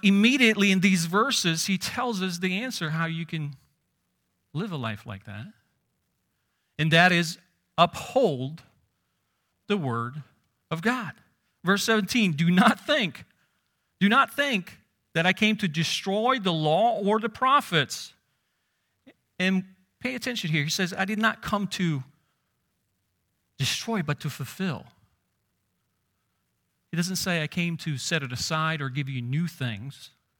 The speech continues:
He says, "To fulfill." You see, the Word of God becomes the standard of righteousness. He gives us guidelines, principles, requirements.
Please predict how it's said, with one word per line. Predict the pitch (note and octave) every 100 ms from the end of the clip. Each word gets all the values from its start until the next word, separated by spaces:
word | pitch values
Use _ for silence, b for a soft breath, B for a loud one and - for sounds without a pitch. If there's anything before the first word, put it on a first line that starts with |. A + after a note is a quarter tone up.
| _ _ _ _ _ _ -
He | D3+
says, | D3+ D3 - - _
"To | -
fulfill." | C3+ C3 - A#3 E3 - _ _ _ _ _ _ _ _ _ _ -
You |
see, | C#3+ G3
the | E3+
Word | G3 G#3
of |
God | F3 G#3+ F#3+
becomes | D#3 D#3+ - F#3+ D3+
the | C#3
standard | - - F3+ F#3 E3+ C#3+ C3+ -
of | C#3 B2+
righteousness. | C3+ D3+ - B2+ - - - -
He |
gives | C#3 D3+ D3+
us | C3+
guidelines, | C3 D3 D#3 D#3+ D3 D3+ -
principles, | E3 D#3 E3 D3+ D3+ C#3+ B2+
requirements. | B2 - D3 D3 C#3+ C#3+ D3 -